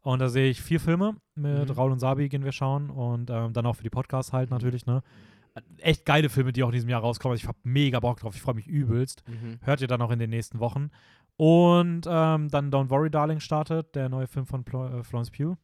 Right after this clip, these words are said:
Speaker 2: Mhm.
Speaker 1: Mit Florence
Speaker 2: Oh,
Speaker 1: Pugh von
Speaker 2: oh,
Speaker 1: Olivia
Speaker 2: okay.
Speaker 1: Wilde. Ja, doch.
Speaker 2: Ja, ja, doch.
Speaker 1: Ähm, und ja, mal gucken, es geht jetzt langsam wieder los. Es kommen langsam wieder mehr.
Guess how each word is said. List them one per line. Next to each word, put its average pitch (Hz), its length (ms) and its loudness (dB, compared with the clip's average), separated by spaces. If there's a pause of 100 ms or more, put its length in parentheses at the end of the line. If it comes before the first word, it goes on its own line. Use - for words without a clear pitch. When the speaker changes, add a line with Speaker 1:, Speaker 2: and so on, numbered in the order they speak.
Speaker 2:
Mhm. 143 340 -8
Speaker 1:
Mit 127 140 2
Florence 170 280 2
Speaker 2:
Oh, 147 80 -2
Speaker 1:
Pugh 131 120 4 (100)
von 123 220 0
Speaker 2:
oh, 120 40 -4
Speaker 1:
Olivia 110 280 -2
Speaker 2:
okay. 110 80 -2 (120)
Speaker 1:
Wilde. 131 160 -4 (1300)
Ja, 117 220 -8 (160)
doch. 120 140 -2
Speaker 2:
Ja, 131 60 -2 (180)
ja, 127 160 -2
doch. 113 100 -2
Speaker 1:
Ähm, 135 540 4
und 160 800 8 (300)
ja, 160 280 4
mal 170 120 0
gucken, 208 240 -4
es 135 100 -4
geht 165 140 -2
jetzt 175 100 -4
langsam 180 260 -2
wieder 175 140 0
los. 185 280 -2
Es - 120 -12
kommen 160 200 -2
langsam 160 420 -2
wieder 156 140 2
mehr. 156 260 2